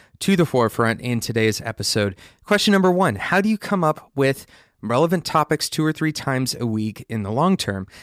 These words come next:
I started my blog three months ago and write posts twice a week. It's going okay so far, but I'm worried I won't find relevant topics in the long term.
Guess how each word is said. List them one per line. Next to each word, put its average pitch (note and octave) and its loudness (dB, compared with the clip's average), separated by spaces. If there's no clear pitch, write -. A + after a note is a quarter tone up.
I D3 0
started E3+ 2
my D#3 2
blog A2+ 0
three E3 -4
months F3+ 2
ago A#2 2
and B2 -2
write D3+ 0
posts D3 0
twice C3+ -2
a B2+ -4
week. D3+ -4
It's D#3 -2
going A3+ 4
okay G3+ 2
so D3 2
far, B2+ 4
but D3 0
I'm C3+ 2
worried F3 4
I C#3 2
won't C#3 -2
find B2 0
relevant A2 0
topics - -2
in G#2+ -6
the G#2 -2
long G#2 -2
term. C3+ 2